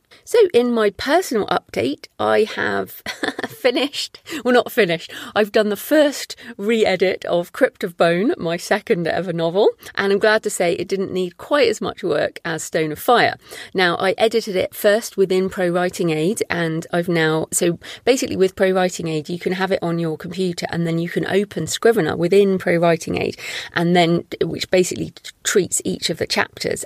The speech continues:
as a separate document, and then it, um, reviews it. So, and they have this overall score, which is just super useful. So I might open a chapter and it might be sort of sixty-two percent, and the goal is to get it over ninety percent, and then you get, like, a little badge. Woohoo! <laughs> I'm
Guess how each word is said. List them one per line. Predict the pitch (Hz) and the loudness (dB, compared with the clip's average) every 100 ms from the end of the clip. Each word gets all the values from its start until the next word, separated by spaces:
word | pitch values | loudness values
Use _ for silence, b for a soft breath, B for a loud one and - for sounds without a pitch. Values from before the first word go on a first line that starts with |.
| - | -6
as | 165 - - - | -6 -6 -8 -8
a | 175 175 151 B B | -4 -4 -6 B B
separate | - - 202 | -2 -2 -2
document, | - 220 - 196 175 - | 2 2 2 2 2 0
and | 170 170 | 0 0
then | 165 175 | 0 -2
it, | - - | -4 -4
um, | 165 165 180 170 - | -4 -4 -6 -8 -2
reviews | 175 196 240 185 | 0 2 2 2
it. | - - | -4 -2
So, | - 175 - B - | 4 4 2 B -2
and | 190 | 0
they | |
have | 214 202 | 2 0
this | 196 - | 0 2
overall | 196 175 180 180 | 2 4 2 0
score, | - - 208 214 247 | -2 2 4 6 4
which | 196 196 | 2 -2
is | 180 | -4
just | 175 - | -4 -2
super | 190 202 | -4 -2
useful. | 175 180 - 170 170 | -2 -2 -2 -6 -2
So | 170 165 B B B | 0 0 B B B
I | 180 | 2
might | 185 - | 4 4
open | 180 175 | 2 2
a | 160 | -4
chapter | - - - 175 | -2 -4 -4 -4
and | 165 165 | -2 -2
it | |
might | 170 175 - | -4 -4 -6
be | |
sort | 170 165 | -4 -4
of | 151 | -4
sixty-two | - - - - 165 180 - | -2 -2 -2 -8 -4 -4 -4
percent, | - - 180 175 202 - B B | -4 -2 0 -2 -4 -8 B B
and | - 160 | -6 -4
the | 165 | 2
goal | 180 175 165 | 6 6 4
is | 160 | -4
to | 160 | -6
get | 160 | -4
it | 151 | -2
over | 160 147 | -2 -2
ninety | 160 165 160 - | 0 0 -2 -6
percent, | - - - - | -10 -6 -4 -4
and | |
then | 156 190 | -6 -6
you | |
get, | 180 - | -4 -2
like, | - - - | -2 -4 -4
a | - - | -10 -6
little | 160 147 | -6 -2
badge. | 170 - 151 - | 0 0 -2 0
Woohoo! | 349 415 440 320 - | 4 6 6 4 -6
<laughs> | - - 359 - - _ - - - | -18 -4 -4 -4 -16 _ -14 -10 -4
I'm | 269 | -6